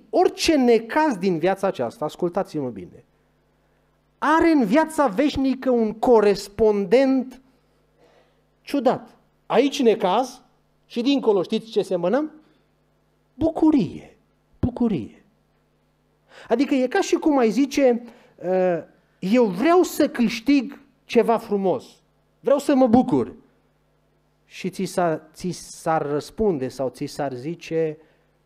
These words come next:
„Ă, trebuie să plângi.” Și pentru noi este ilogic, n-are nicio legătură. Și totuși, și totuși, să știți că este o mare realitate.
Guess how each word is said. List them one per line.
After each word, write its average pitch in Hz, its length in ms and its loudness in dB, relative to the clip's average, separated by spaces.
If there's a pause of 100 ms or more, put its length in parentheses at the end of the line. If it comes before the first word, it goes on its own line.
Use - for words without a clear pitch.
(200)
„Ă, - 40 -20
trebuie 214 440 -2
să 233 140 -4
plângi.” - 500 -6 (960)
Și - 140 -6
pentru 170 240 2
noi 214 220 4
este 208 180 0
ilogic, 226 580 2 (560)
n-are 185 300 0
nicio 202 280 -2
legătură. 175 480 -4 (340)
Și - 280 0
totuși, - 600 0 (260)
și - 220 -10
totuși, 226 420 -6
să 180 100 -6
știți 262 280 -10
că - 80 -8
este 202 200 -6
o 190 40 0
mare 208 300 -4
realitate. 175 580 -8